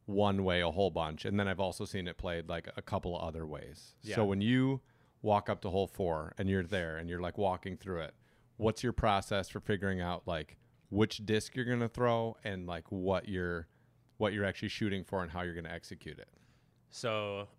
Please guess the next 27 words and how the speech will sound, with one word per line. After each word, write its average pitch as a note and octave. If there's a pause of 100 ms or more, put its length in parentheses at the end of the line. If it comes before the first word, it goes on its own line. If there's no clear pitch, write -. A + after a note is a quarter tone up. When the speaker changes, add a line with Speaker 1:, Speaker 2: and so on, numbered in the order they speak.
Speaker 2:
<clears throat> -
like A2+
you A2+
said A2
earlier, G2+
like, F#2+
I, G#2+
my G2+ (120)
process G#2+
has G2
been F#2+ (100)
brought G#2
more G2+
in, F#2+
and A2 (400)
a B2
lot A2+
of G#2+
it G#2
is G2 (160)
literally G2+
using G2
a F2+
rangefinder F2+ (220)
Speaker 1:
Yeah. F#2+
Speaker 2:
and E2
seeing A#2+